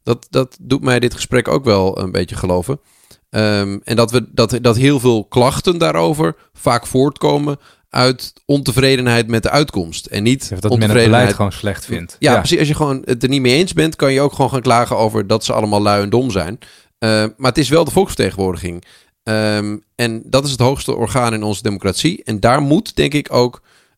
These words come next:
Speaker 1: ehm, ja, de, het, het zelf, eh, eh, groeiend vermogen vandaan komen. Ehm, en, en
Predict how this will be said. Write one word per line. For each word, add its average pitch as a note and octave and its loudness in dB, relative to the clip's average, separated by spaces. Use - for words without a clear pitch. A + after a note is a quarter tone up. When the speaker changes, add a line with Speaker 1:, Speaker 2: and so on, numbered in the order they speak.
Speaker 1:
ehm, A2 -4
ja, A2 2
de, A2+ -2
het, C3 -6
het A#2+ -4
zelf, C3+ 0
eh, A2 -2
eh, G2+ -2
groeiend A#2 0
vermogen A#2+ -2
vandaan F#2+ -2
komen. F#2 -4
Ehm, G2+ -2
en, A2+ -2
en A2 -4